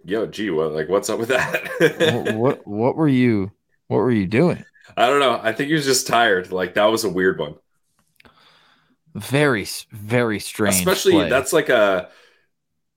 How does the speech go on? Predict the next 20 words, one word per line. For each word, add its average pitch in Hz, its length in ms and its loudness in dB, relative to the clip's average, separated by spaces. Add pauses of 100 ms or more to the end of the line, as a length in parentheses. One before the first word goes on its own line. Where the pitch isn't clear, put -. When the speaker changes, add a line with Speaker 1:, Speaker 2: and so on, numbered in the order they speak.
(300)
Speaker 1:
that's 117 180 -4
like 127 100 -2
a 101 100 -2
high 123 160 2
pressure 113 460 -2
moment, 107 420 0
'cause 101 240 0
right 120 200 4
after 110 320 -6
that, 110 280 -2
didn't 101 180 -2
the 90 80 -6
Sens 101 280 -2
call 101 200 2
a 95 40 0
timeout 101 460 0
and 87 120 -4
pull 104 160 -2
the 90 80 -6
goalie? 95 420 -2